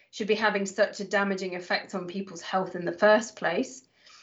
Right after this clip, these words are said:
And there's, you know, there's lots that's already changed in terms of health and safety, which has done a lot to reduce the negative impact of that sort of work. And hopefully with technology, uh, coming along, we might see even more of that. I mean, there are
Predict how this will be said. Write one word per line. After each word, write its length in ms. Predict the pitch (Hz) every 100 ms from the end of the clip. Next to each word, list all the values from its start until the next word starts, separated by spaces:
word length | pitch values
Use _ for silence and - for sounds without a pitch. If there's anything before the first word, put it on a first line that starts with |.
| _
And 400 | 214 202 208 208 202
there's, 260 | 226 208 -
you 80 | 254
know, 220 | 175 190
there's 240 | - 208 196
lots 380 | 214 233 - -
that's 240 | 220 -
already 340 | 208 220 202
changed 420 | 208 320 339 226 208
in 140 | 196
terms 300 | 214 196 196
of 80 | 190
health 320 | - 190 190
and 120 | 180
safety, 480 | 170 220 226 - 185
which 220 | 180 175
has 300 | 196 185 - _ -
done 160 | 220
a 60 | 208
lot 280 | 220 220 -
to 120 | 208
reduce 640 | 196 202 220 262 285 277 -
the 80 |
negative 460 | 190 190 202 202 185
impact 500 | 170 175 - - -
of 100 | 190
that 220 | 190 -
sort 180 | - 185
of 140 | 175
work. 400 | 175 165 - - - - - - - -
And 320 | 226 226 226
hopefully 520 | - 254 269 - 180
with 160 | 180 -
technology, 800 | 190 202 202 208 208 214 214 208
uh, 220 | 208 202
coming 320 | 202 226 220
along, 400 | 220 220 226 226 - - -
we 60 |
might 220 | 220 240
see 200 | - 247
even 220 | 233 233 226
more 260 | 269 294
of 100 | 180 180
that. 280 | 180 180
I 80 | 196
mean, 240 | 190 196 196
there 240 | 196 202
are 160 | 196